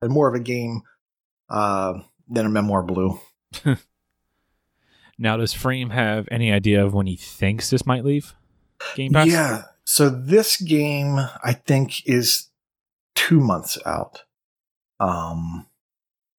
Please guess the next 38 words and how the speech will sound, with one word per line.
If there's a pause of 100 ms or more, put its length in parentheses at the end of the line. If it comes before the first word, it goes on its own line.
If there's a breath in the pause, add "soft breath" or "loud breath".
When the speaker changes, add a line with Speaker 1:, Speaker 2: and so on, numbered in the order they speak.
(400)
Speaker 1:
it's,
it's
either
next
month
or
the
month
following. (500 loud breath)
Um,
so
I'm
basically
just (240)
playing
games
that
are
in
that
kind
of
window
or,
or
a
s-,
you
know, (100)
a
guess,
'cause
all
these
things
are
guesses,
right?